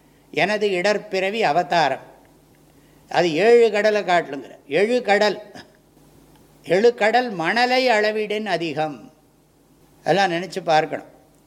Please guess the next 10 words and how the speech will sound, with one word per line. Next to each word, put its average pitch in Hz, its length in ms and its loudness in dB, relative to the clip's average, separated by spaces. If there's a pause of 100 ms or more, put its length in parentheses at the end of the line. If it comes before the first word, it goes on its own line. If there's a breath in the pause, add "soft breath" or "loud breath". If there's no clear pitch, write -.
(460)
வடிவேல் 220 360 2
செட்டியார் 202 400 0
அவர்களுடைய 175 400 -2
உரையில 190 340 0
பார்த்தா, 180 640 2
ஊர்ந்து 220 400 0
செல்லுகின்ற 196 600 -2
பிராணிகளின் 190 600 0
வகை 175 280 -2
பதினொன்று, 196 880 -4